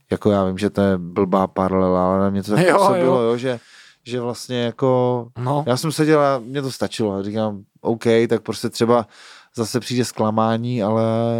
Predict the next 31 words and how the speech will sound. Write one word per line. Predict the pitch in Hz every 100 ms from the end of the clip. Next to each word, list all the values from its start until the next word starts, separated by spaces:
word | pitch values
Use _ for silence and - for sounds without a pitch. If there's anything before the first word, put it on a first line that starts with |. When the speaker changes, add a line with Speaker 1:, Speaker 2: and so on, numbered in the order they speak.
| 113
Speaker 1:
myslím | 107 113 110 - 107
si, | 113
že | 113
už | 117 113
ne | 113
tak | 117
markantní | 117 117 107 120 104 117 120 123 _ - - - - _ -
a | 104 104 107 107 110 110 110 113 _ _ _ 123
stejně | - 107 98
se | 127
budeme | 113 104
mít | 98 95
dobře. | 85 87 80 78 _ _ _ _ _ -
Doufám.“ | 92 - 90 80 80 _ _ _ _
Speaker 2:
No | 110 113
tak | 139 -
snad | - 113 -
jo, | 135
tak | 131 -
jako | 98 - 101 85 92
hlavně | 101 101 98 85 _ _ _ _ _
máme | 95 92 107 147
se | - 98
snad, | 87 - 87 -
já | 92
vím, | 90 92
že | 92
to | -
je | 87
těžký, | - 104 - 101
že | 87